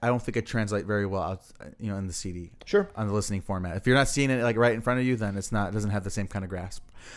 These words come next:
Speaker 1: But, uh, yeah, they did a great job with this new song. I like it. A little repetitive, but hey, it's an opening single. Usually those are
Speaker 2: It, it was, um, I thought the single was okay.
Speaker 1: Yeah.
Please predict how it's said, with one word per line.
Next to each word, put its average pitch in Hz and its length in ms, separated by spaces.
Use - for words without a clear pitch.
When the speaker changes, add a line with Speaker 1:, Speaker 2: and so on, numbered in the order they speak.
Speaker 1:
But, 139 180
uh, 131 280
yeah, 160 120
they 143 120
did 170 100
a 143 60
great 147 180
job 160 220
with 143 80
this 117 100
new 131 100
song. 143 280
I 139 180
like 151 260
it. 196 120
A 190 40
little 254 140
repetitive, 196 560
but 147 140
hey, 151 120
it's 147 120
an 143 80
opening 135 260
single. 127 260
Usually 120 280
those 117 280
are 107 140
Speaker 2:
It, 180 200
it 180 80
was, 185 300
um, 139 440
I 226 80
thought 226 200
the 185 80
single 139 240
was 113 100
okay. - 220
Speaker 1:
Yeah. 123 160